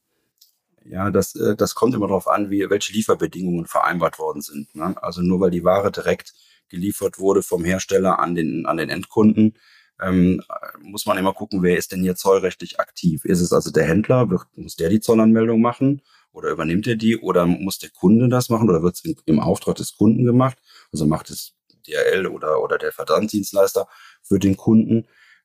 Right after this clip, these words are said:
Ähm, und dann, und derjenige, für den die Zollanmeldung gemacht wird, das ist der, der nachher der Verantwortliche ist für diese ganzen Sachen. Das ist das, was ja entweder viele Händler überrascht, weil die einfach gesagt haben, „Ich übernehme die Versandkosten, ich übernehme die Zollanmeldung, der,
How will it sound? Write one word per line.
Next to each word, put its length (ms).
Ähm, 420
und 240
dann, 240
und 200
derjenige, 420
für 180
den 180
die 100
Zollanmeldung 500
gemacht 220
wird, 140
das 160
ist 160
der, 80
der 140
nachher 240
der 80
Verantwortliche 720
ist 340
für 120
diese 240
ganzen 320
Sachen. 340
Das 160
ist 160
das, 160
was 180
ja 140
entweder 400
viele 240
Händler 300
überrascht, 420
weil 140
die 120
einfach 300
gesagt 300
haben, 140
„Ich 120
übernehme 340
die 80
Versandkosten, 720
ich 60
übernehme 300
die 100
Zollanmeldung, 580
der, 140